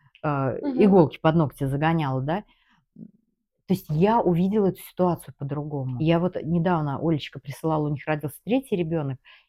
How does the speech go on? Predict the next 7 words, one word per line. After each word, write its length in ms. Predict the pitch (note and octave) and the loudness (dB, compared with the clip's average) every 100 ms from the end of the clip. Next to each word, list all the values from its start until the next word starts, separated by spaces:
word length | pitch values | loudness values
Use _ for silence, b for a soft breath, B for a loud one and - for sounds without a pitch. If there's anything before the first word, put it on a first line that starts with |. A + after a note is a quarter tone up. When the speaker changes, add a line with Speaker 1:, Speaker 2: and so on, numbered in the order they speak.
| _ | _
Speaker 1:
и 100 | C#3 - | -10 -2
как, 400 | F#3 F3+ F#3 D3 | 2 4 2 -2
э, 220 | C3+ - | -2 -2
она 520 | - D3 D3 D#3+ G3 F#3+ | -4 -4 -2 -2 -2 -4
разговаривала 720 | D3 C#3 D3 D3+ E3+ E3+ D#3+ | -6 -4 -2 0 0 0 0
с 100 | D3 | -2
детьми. 480 | D3+ - E3 C3+ | -6 -6 -4 -4